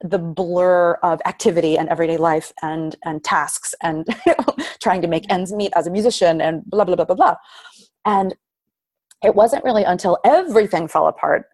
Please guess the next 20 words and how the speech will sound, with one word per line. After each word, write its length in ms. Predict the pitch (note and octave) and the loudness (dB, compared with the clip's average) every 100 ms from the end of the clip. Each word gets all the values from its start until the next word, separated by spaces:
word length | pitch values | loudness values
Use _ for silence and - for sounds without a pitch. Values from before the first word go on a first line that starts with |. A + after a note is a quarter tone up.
| _ | _
my 160 | F3 E3+ | -2 -2
whole 520 | F3 A3+ A#3 A#3+ F3 | 0 4 4 4 0
life 200 | F#3 G3 | -2 -2
structure, 540 | - F3 E3 - D#3 D3+ | -4 -6 -6 -4 -2 -2
my 380 | D3+ D3+ D3+ - | -2 -4 -6 -4
husband, 540 | - F3 E3+ E3+ E3+ - | -2 0 0 -4 -6 -10
my 280 | D#3+ D3+ D3+ E3 | -8 -6 -4 0
writing 260 | F#3 F3+ | 0 0
partner, 460 | - F3 F3 D#3 E3 - - _ | -2 -4 -2 -4 -6 -14 -20 _
uh, 160 | E3+ D#3 F3+ | -2 0 0
everything 400 | F3+ A3 F3 E3+ | 2 0 -2 0
that 100 | E3 | 0
I 120 | D#3+ | 0
thought 320 | - D#3 - | -2 -2 -2
was 540 | D#3 D#3 D3+ D3+ D3+ - - | -4 -4 -2 -4 -6 -14 -14
steady 580 | - - F3+ F#3+ E3 | -10 -4 0 0 0
and, 220 | D3 D3 D#3+ - | -4 -6 -10 -10
and 180 | E3 | -10
rock 220 | D3+ C3+ - | -10 -12 -4
solid 480 | A#3 F4+ E3+ F3 | -2 0 0 -4